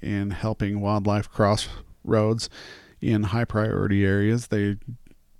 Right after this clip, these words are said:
have identified seven areas they want to improve. Again, that's just a drop in the bucket that ultimately needs to be done. And there are challenges.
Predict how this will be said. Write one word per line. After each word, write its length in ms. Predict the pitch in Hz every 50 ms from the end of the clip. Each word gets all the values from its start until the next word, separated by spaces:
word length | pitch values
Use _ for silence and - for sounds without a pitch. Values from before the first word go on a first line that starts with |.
| - - - - - - -
have 200 | - 123 110 110
identified 580 | 110 110 110 107 104 104 - - 107 113 107
seven 260 | - - 107 110 107
areas 320 | 101 95 101 101 101 101 95
they 100 | 104 95
want 240 | 95 92 85 98 -
to 100 | - 110
improve. 440 | 104 95 95 - 104 95 104 113 - - - - - - _ _ - _ _ -
Again, 260 | - 127 117 131 120 117
that's 200 | 120 120 - -
just 260 | - 147 - - -
a 100 | 127 117
drop 380 | 113 - 123 110 101 113 -
in 80 | - 127
the 80 | 113 104
bucket 560 | 95 95 98 104 - - 143 - - - -
that 120 | - -
ultimately 540 | - - 110 - - 117 113 110 - 113 107
needs 280 | 104 104 107 110 - -
to 100 | - 110
be 140 | - 107 104
done. 360 | 101 - 98 101 113 131 127 - - - - - - - _ _ _ _ _ _ _ _ _ _ _ _ _ _ _ _ _ _ _ _
And 380 | - - 107 107 104 104 104 104
there 460 | 110 104 - 117 107 107 107 107 -
are 420 | - 78 107 107 104 104 101 101
challenges. 720 | - - - - 117 110 107 107 107 101 107 101 98 - -